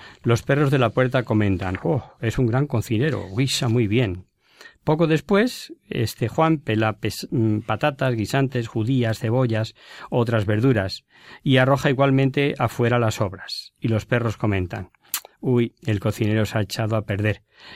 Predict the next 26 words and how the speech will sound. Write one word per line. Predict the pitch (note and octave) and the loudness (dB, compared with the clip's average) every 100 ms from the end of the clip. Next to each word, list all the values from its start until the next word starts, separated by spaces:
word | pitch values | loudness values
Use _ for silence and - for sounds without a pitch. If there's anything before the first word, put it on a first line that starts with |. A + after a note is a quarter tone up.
| - | -6
Cada | B2 B2 A#2 | 0 2 2
día | G#2+ B2 C3 C3 | 2 2 2 0
guisa | A2+ G#2+ G#2+ B2 | 0 0 0 -2
peor". | - F#2 F2+ _ _ _ _ _ | -2 -4 -4 _ _ _ _ _
Pero | - B3 B3+ | 0 2 2
Juan | - A3+ A3 | 2 2 2
ni | G#3 A3+ C#4 B3+ | 4 6 6 4
se | - B3+ | 0 2
inmuta. | C4+ A#3 G#3+ A#3 G#3+ E3 F#2+ - _ _ _ _ - | 4 6 4 2 2 2 0 -6 _ _ _ _ -2
¿Por | F3 | 0
qué? | E3+ A2 F2 _ _ _ | 2 -2 -2 _ _ _
Porque | - F#3+ C#4 | -2 0 0
es | - | 2
el | B2 | 4
amo | D#3+ C3+ | 4 4
quien | G#2 G#2+ | 2 2
tiene | A2+ A#2+ G#2 | 2 2 2
que | G#2 | 2
comer | A2 C3+ D3 - - | 4 4 2 -6 -6
y | C#3 A#2+ | 0 2
apreciar | A2 A#2 - C3+ D#3+ | 2 0 2 2 4
mis | F3 - | 2 2
comidas, | G3+ D3 F3+ A#2 | 4 4 2 2
no | A#2 | 2
los | D3+ C#3+ | 4 2
perros. | - G2+ G#2 F#3 - - | 0 -2 0 -2 -6 -20